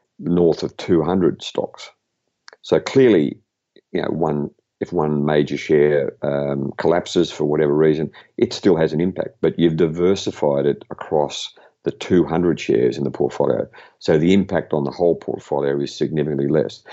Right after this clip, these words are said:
That's, that's just, you know, just a simple way to diversify your risk. You know, I of-, often say that, you know, diversification is sort of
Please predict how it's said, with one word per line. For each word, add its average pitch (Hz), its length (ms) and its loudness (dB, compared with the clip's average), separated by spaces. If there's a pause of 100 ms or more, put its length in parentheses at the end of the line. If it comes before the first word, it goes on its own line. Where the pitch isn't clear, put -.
(320)
That's, 98 180 2
that's - 180 2
just, - 340 -4
you - 80 -2
know, 71 120 0
just 76 180 -2
a 69 80 -4
simple 82 400 0
way 80 180 2
to 82 100 0
diversify 73 680 0
your 73 140 0
risk. 80 320 0 (340)
You 78 80 0
know, 76 240 2
I 90 100 2
of-, - 200 -4
often 82 220 -6
say 76 220 0
that, 71 220 -4
you 73 60 -2
know, 71 60 0
diversification 76 880 -2
is 69 120 -4
sort 76 140 0
of 71 240 -2